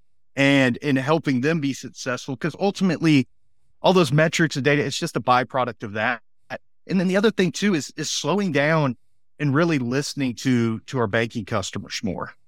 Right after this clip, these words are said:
Um, so we've really slowed down and are doing standing monthly. In fact, we just started doing this six months ago, and that's what kind of allowed us to make this, this pretty good pivot to focusing on compliance. Was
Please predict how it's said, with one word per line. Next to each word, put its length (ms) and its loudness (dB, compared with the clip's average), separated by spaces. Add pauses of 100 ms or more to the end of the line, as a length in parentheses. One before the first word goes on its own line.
(160)
Um, 260 6
so 480 2 (480)
we've 220 4
really 220 4
slowed 360 0
down 560 2
and 260 -4
are 120 -6
doing 320 -4
standing 640 -2
monthly. 420 -4
In 520 -6
fact, 220 0
we 80 2
just 220 0
started 240 2
doing 220 2
this 280 -4 (560)
six 220 -2
months 220 2
ago, 400 2
and 400 2 (100)
that's 260 -2
what 160 -4
kind 200 0
of 100 2
allowed 300 2
us 100 -6
to 100 -6
make 220 -6
this, 260 -6 (100)
this 160 -8
pretty 340 0
good 180 2 (100)
pivot 320 2
to 240 2
focusing 440 0
on 100 2
compliance. 560 0
Was 180 -4